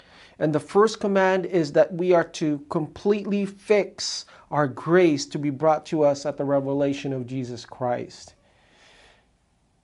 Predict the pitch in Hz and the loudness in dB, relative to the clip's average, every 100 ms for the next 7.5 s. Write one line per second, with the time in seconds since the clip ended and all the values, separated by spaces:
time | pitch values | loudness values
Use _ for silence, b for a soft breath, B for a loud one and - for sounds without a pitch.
0 | _ _ _ _ - 165 156 - 202 226 | _ _ _ _ -6 -4 -4 -2 0 2
1 | 220 175 156 170 170 160 B B - - | 2 0 2 4 4 0 B B -14 -8
2 | 170 185 156 - - 185 196 196 190 196 | 2 2 2 -2 -2 0 2 -2 0 -2
3 | 190 170 160 - 147 135 151 165 214 208 | 0 0 -2 -4 -4 -4 -6 -6 -4 -2
4 | 185 185 180 180 170 170 165 175 170 165 | -2 0 -2 0 0 0 -4 -2 0 0
5 | 165 175 b b b - - 180 160 135 | -4 -8 b b b -10 0 2 2 0
6 | 147 226 233 220 190 135 180 190 175 135 | 0 2 2 2 2 2 4 6 4 0
7 | 196 208 151 - | 4 4 4 0